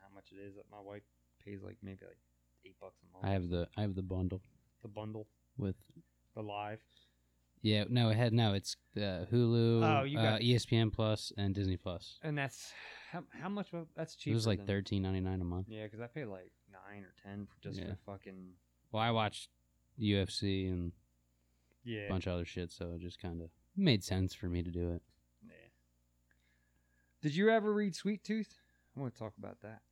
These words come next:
Speaker 2: No.
Speaker 1: Sweet Tooth was, like, a comic book that came out, like, not that long ago. Um, but I remember it, it coming out, um, back when the Walking Dead T V show started to come
Speaker 2: Oh,
Speaker 1: out.
Speaker 2: okay.
Speaker 1: So that's when the comic
Speaker 2: Oh,
Speaker 1: itself
Speaker 2: you know
Speaker 1: was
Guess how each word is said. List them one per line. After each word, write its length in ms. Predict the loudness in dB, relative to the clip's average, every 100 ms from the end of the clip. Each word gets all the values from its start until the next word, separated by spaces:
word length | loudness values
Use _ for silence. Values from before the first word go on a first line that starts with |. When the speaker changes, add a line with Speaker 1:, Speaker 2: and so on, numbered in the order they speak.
| _ _ _ _ 2
Speaker 2:
No. 240 | 4 2 -4 _ _ _ _ -20
Speaker 1:
Sweet 320 | 2 4 6
Tooth 260 | 4 4
was, 140 | 2 4
like, 260 | 4 2
a 80 | -2
comic 400 | -4 0 0 -2
book 140 | -6 -8
that 140 | -10
came 320 | -6 -4 -2
out, 200 | -4 -6
like, 220 | -8 -10 -8
not 220 | -6 -6
that 180 | -8 -8
long 300 | -8 -8 -8
ago. 380 | -12 -14 -14 -18 -14
Um, 400 | -8 -6 -4 -4 -2
but 80 | 0
I 80 | 2
remember 480 | 2 2 0 2 0
it, 100 | -2 -8
it 160 | -10 -6
coming 320 | -4 -2 0
out, 320 | -2 -2 -4 -8 _ _ _ _ _ _
um, 300 | -2 0 0
back 440 | 2 2 2 -2 -20 _ _ _ _ _
when 160 | 0 0
the 80 | 4
Walking 400 | 4 4 2 0
Dead 280 | 0 0 -2
T 200 | -4 0
V 200 | 2 2
show 280 | 2 -2
started 360 | -4 -6 -8 -10
to 60 | -16
come 200 | -6 2
Speaker 2:
Oh, 20 |
Speaker 1:
out. 160 | 4 4
Speaker 2:
okay. 180 | 2 0 -8 _ _
Speaker 1:
So 220 | 0 2
that's 240 | 4 2
when 120 | 0 -4
the 40 |
comic 480 | -4 -2 0 0 -4
Speaker 2:
Oh, 40 | -8
Speaker 1:
itself 340 | -8 6 10
Speaker 2:
you 80 | 12
know 160 | 12
Speaker 1:
was 40 | 12